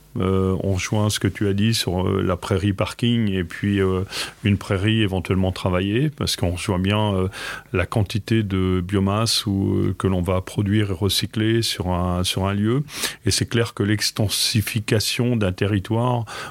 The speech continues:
va pas être très favorable à une, à une population, euh,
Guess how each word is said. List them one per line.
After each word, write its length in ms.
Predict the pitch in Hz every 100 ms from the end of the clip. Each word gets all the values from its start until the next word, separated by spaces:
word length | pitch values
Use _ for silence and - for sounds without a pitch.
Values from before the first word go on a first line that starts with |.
| -
va 180 | 90 87 -
pas 160 | 107
être 380 | 107 104 - 101
très 240 | 98 - 101
favorable 580 | - 92 90 107 107
à 100 | 90
une, 440 | 92 90 90 92 95 90 - - -
à 260 | - 85
une 160 | 90 92
population, 960 | - 98 120 107 98 - 117 113 107 95
euh, 160 | 92